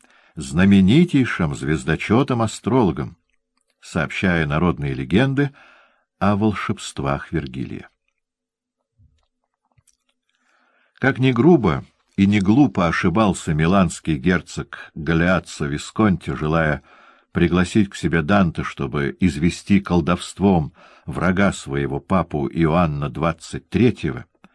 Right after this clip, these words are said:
что-то верно угадал он в Данте. И те веронские женщины, что в суеверном страхе шепчутся за спиной у проходящего Данте,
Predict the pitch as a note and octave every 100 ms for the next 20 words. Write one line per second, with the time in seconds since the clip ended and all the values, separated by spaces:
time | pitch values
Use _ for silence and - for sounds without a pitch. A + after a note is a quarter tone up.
0 | _ _ _ _ _ _ _ - - A#2
1 | B2 B2+ G#2 D3 D#3+ D#3 D3 C#3 B2+ F#2+
2 | D2+ B1+ C2 D#2 B1 - - _ _ _
3 | _ _ _ _ _ _ _ - C#2+ -
4 | C#3 D3+ D3 C#3 D#3+ - E3+ D#3 G2 G2
5 | F#2 - A2+ G#2 D#2 _ _ _ _ _
6 | _ _ _ _ _ _ _ _ - -
7 | D#2+ - F2+ F2 G2+ F#2+ F#2+ - - G2
8 | F2+ G2 - - G2 - - - - D#2
9 | C2+ D#2+ - F2 F#2+ G2 E2 D#2 F2 E2+
10 | F2+ F2 D#2 - E2+ E2 F2 F2+ C#2 -